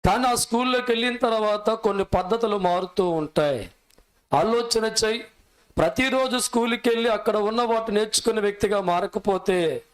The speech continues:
నీ కుమారుడు, నీ కుమార్తె గొప్పవారిగా మారుతారా?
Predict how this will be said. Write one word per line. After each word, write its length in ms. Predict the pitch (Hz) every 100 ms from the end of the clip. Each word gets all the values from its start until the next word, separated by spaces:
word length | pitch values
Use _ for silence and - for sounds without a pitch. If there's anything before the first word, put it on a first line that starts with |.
| _ _ -
నీ 160 | 147
కుమారుడు, 440 | 175 202 220 247 240
నీ 160 | 226
కుమార్తె 640 | 220 208 214 226 226 - 208
గొప్పవారిగా 640 | 202 180 214 208 202 196
మారుతారా? 680 | 175 170 170 196 180 175